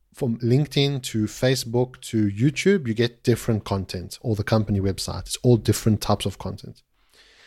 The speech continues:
Uh, so YouTube is there, and, and also, I mean, perhaps even third-party views. And finally, the source of information, which we've touched on, uh, as well, but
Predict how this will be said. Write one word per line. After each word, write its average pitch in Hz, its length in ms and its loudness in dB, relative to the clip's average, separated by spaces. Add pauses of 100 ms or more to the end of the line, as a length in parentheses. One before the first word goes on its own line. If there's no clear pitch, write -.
(320)
Uh, 104 100 -12
so - 160 -6
YouTube 151 380 2
is 131 140 2
there, 131 280 8
and, 110 160 0 (400)
and 123 80 0
also, 131 320 6
I - 20 -4
mean, 107 140 -2
perhaps 113 480 -2
even 110 220 0
third-party 113 560 2
views. 95 520 -10 (760)
And 127 120 -4
finally, 180 460 4
the 139 80 0
source 151 260 4
of 127 120 2
information, 131 580 2
which 120 160 0
we've - 160 -4
touched - 300 -2
on, 185 200 2 (360)
uh, 113 160 -4
as 117 180 -4
well, 139 240 0
but 120 260 -6